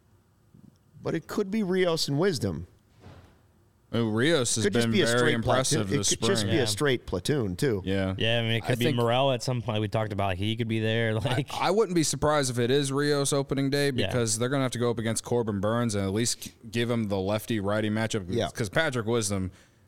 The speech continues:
Speaker 2: I mean, he's faced Corbin Burns enough, and I've, I don't, I don't feel good about that matchup. <laughs> So, uh, I do think that it'll be a platoon, uh, is, in terms of, you know, matchups.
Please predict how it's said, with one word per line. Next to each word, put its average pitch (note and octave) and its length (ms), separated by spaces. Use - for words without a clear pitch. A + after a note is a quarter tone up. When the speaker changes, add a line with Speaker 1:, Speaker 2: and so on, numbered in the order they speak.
Speaker 2:
I G2+ 40
mean, A2+ 100
he's C3+ 140
faced A#2 260
Corbin G2+ 300
Burns G2 240
enough, G2+ 260
and F#2+ 100
I've, G2+ 140
I A#2 160
don't, G#2+ 260
I A2+ 140
don't G#2 120
feel G#2+ 140
good G2+ 160
about G2+ 220
that C3 180
matchup. B2+ 500
<laughs> - 20
So, A#2 440
uh, A#2 240
I C#3+ 100
do D#3 200
think D3 280
that B2+ 200
it'll B2+ 140
be B2+ 260
a A#2+ 120
platoon, A#2 760
uh, G#2 400
is, G#2 300
in A2 120
terms A2 380
of, G2+ 380
you G#2 80
know, G#2 120
matchups. G#2 800